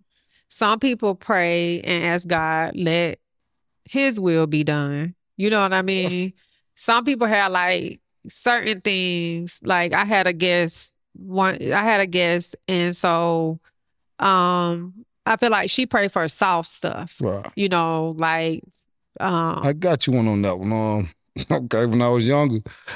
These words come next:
Speaker 2: I used to pray for God for the wrong things, you know what I mean?
Speaker 1: Okay.
Speaker 2: I prayed for all the wrong things. I prayed for,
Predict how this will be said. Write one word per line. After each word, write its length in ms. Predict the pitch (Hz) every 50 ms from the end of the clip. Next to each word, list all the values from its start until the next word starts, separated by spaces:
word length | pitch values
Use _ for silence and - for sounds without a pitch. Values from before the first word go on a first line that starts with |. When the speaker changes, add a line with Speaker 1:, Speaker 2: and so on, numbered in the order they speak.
| - -
Speaker 2:
I 80 | - 113
used 140 | 123 - -
to 60 | 113
pray 200 | - - 123 117
for 100 | 101 110
God 340 | 104 107 117 120 117 110 95
for 80 | 117 113
the 60 | 107
wrong 340 | 101 104 110 113 110 107 107
things, 420 | 92 - 110 104 101 95 87 80 101
you 60 | 104
know 100 | 98 98
what 60 | 98
I 60 | 98
mean? 260 | 98 98 104 101 95
Speaker 1:
Okay. 200 | 92 92 98 -
Speaker 2:
I 40 | -
prayed 260 | 107 104 101 98 95 -
for 120 | - 82
all 420 | 95 98 104 117 117 117 117 117 113
the 80 | 107 101
wrong 340 | 101 104 104 101 95 95
things. 140 | 87 - 90
I 60 | 95
prayed 380 | 107 - - 113 104 101 101 95
for, 100 | - -